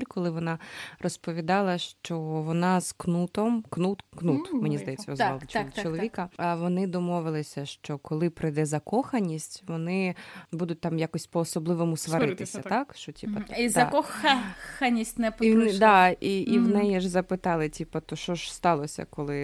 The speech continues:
Speaker 1: закоханість
Speaker 3: Мгм.
Speaker 1: прийшла? Вона відповіла: закоханість не пройшла.
Speaker 3: Мгм. Настя, розкажи нам своє відношення до Бакмана.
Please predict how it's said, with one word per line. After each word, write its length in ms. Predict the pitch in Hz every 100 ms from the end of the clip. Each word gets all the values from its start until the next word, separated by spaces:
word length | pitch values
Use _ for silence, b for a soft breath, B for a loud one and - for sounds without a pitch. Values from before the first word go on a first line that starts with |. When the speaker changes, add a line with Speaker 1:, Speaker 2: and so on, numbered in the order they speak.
| 139
Speaker 1:
закоханість 580 | 139 147 151 - 151 -
Speaker 3:
Мгм. 40 | -
Speaker 1:
прийшла? 380 | 147 - 143
Вона 220 | 143 156 170
відповіла: 420 | 156 147 143 139
закоханість 580 | 143 180 175 165 160 147
не 80 |
пройшла. 380 | 143 - 220 185 175
Speaker 3:
Мгм. 160 | 175 - B 233
Настя, 580 | 240 247 240 - - 277
розкажи 480 | 277 - 302 254 311 508
нам 220 | 370 330 320
своє 640 | - 277 254 254 247 233 202 208
відношення 1400 | 247 220 226 214 - - - 233 214 196 196 196 190 180
до 140 | 180
Бакмана. 1080 | 180 220 240 247 - 226 233 214 208 202